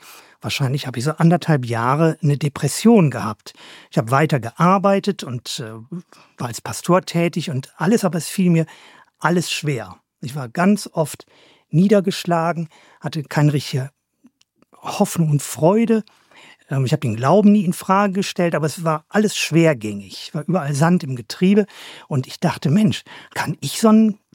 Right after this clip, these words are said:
Trauergeist haben? Gibt's das überhaupt, einen Trauergeist?“ Ich habe darüber nachgedacht und, ähm, habe ganz viel mit Gott darüber gesprochen, so auf meinen Gebetsspaziergängen.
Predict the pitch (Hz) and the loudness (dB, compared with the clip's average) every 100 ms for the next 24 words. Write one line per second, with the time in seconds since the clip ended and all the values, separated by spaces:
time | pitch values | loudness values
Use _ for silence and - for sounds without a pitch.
0 | - - 202 220 160 131 120 104 - - | -8 0 2 2 -2 -4 -6 -6 -12 -12
1 | 135 123 127 180 254 - _ - _ - | -8 -6 -2 0 0 -2 _ -20 _ -10
2 | 107 127 - - 220 - 202 208 160 220 | -4 -4 -4 0 0 0 2 4 2 0
3 | - 90 - - 123 170 190 196 202 214 | -4 -10 -8 -6 -2 0 0 0 0 0
4 | - 175 - 156 135 139 185 - 202 202 | -2 -4 0 0 2 2 2 2 0 2
5 | 196 - - - - - - 160 160 - | 0 -6 -20 -18 -18 -14 2 4 4 0
6 | _ _ _ _ - 131 123 120 _ _ | _ _ _ _ -4 0 0 -4 _ _
7 | _ _ _ _ _ _ 180 - 151 156 | _ _ _ _ _ _ -2 0 0 0
8 | 185 160 156 165 147 139 135 120 - - | 2 0 2 0 0 -4 -4 -8 -8 0
9 | 202 202 165 135 160 131 117 120 180 - | 0 0 -4 -2 -2 -2 -4 0 -2 -2
10 | - 190 - 208 190 190 190 180 | -6 -6 -2 0 2 4 2 0